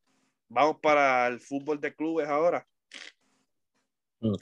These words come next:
Speaker 1: Que Barcelona sigue s-, sufriendo, pero sigue luchando para estar vivo en la Champions. Le ganaron al Kiev, a Kiev los dos partidos. Están segundos porque el Benfica le perdió contra el Bayern.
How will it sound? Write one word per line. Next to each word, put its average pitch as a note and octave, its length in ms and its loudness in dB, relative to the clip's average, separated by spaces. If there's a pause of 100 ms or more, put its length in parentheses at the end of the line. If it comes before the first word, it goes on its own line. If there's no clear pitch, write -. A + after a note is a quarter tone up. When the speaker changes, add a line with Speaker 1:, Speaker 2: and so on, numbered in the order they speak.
(140)
Speaker 1:
Que C3 140 2
Barcelona B2+ 580 -2
sigue D3+ 440 -2
s-, - 440 -20
sufriendo, F3+ 880 -2
pero C#3 240 -6
sigue D#3+ 640 -4
luchando C#3+ 720 -8 (160)
para A#2+ 200 -4
estar B2 220 -6
vivo C#3 280 -4
en C#3 80 -4
la C3 100 0
Champions. D#3+ 500 -6
Le C#3 100 -4
ganaron B2+ 360 -4
al B2+ 140 -8
Kiev, C#3+ 320 -2
a B2 100 -2
Kiev D#3 340 -4 (1000)
los C#3 200 -4
dos C#3+ 140 -4
partidos. D3 600 -4
Están C#3 280 -8
segundos E3 640 -4
porque D3 260 -6
el C3+ 80 -8
Benfica C#3 580 -6
le C#3+ 220 -4
perdió C3 400 -6
contra C#3 240 -8
el C#3 80 -10
Bayern. A#2+ 400 -8